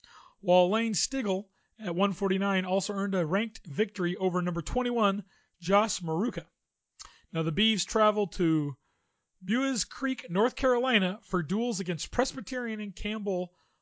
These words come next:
on Saturday, January twenty-fifth. Now, both those matches can be viewed on E S P N Plus, with the first duel beginning at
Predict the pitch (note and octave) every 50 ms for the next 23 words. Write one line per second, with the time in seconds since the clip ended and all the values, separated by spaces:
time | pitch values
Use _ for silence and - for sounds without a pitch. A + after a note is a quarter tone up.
0 | _ _ _ D#3+ E3 E3 E3 E3 E3 D#3+ D3+ - - - - G3+ F#3+ G3 F#3+ F#3+
1 | F3+ F#3 F#3 F#3 D#3 D3+ E3+ E3 D#3+ E3 D#3+ D#3 - - E3+ D#3 C#3+ - - -
2 | E3 F#3 - - - _ _ _ _ _ _ _ G3 E3 D3+ C3 D#3+ A3+ C4 C4
3 | C4 C4+ C4+ A#3 F#3+ G#3+ G#3+ G#3+ G3+ - A3 A3 G3 - - F#3+ F3 F#3+ F3+ D#3
4 | F3 F3+ F#3 F#3+ F#3+ F#3+ F#3 F3 E3+ E3+ F3 F3+ F#3+ G3 - - - F#3 F3+ F3
5 | E3+ D#3 - - - C4 B3+ G3+ F#3+ - - - - - _ _ _ _ _ _
6 | - - E3+ - E3+ - - - B3 C#4 D4+ - - A3 A3 G#3+ A3 G#3+ F#3 F#3+
7 | D#3+ D#3+ F#3+ F#3 F#3+ F#3+ F#3+ F#3 D#3+ D3+ D#3